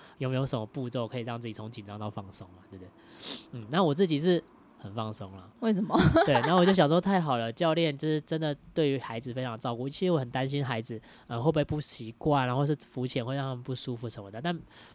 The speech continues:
Speaker 1: 完全没有这个状态，所以我等于就是一个放心的爸爸，我就是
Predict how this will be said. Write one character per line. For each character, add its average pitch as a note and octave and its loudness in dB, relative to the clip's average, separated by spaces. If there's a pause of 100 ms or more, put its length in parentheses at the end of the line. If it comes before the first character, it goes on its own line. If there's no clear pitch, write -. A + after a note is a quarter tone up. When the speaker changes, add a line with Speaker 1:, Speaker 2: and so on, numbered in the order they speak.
Speaker 1:
完 D3+ 2
全 F3 2
没 F#3 0
有 E3 0
这 E3 2
个 - 2
状 D3+ 0
态， B2 -4
所 C3+ -4
以 - 0
我 C#3+ -2
等 A#2+ -4
于 A2 -8
就 B2 -6
是 B2+ -6
一 B2 -6
个 A#2 -6
放 B2 -4
心 A2+ -10
的 G#2 -12
爸 G2+ -4
爸， G#2 -10
我 G2 -12
就 A#2+ -6
是 A#2+ -2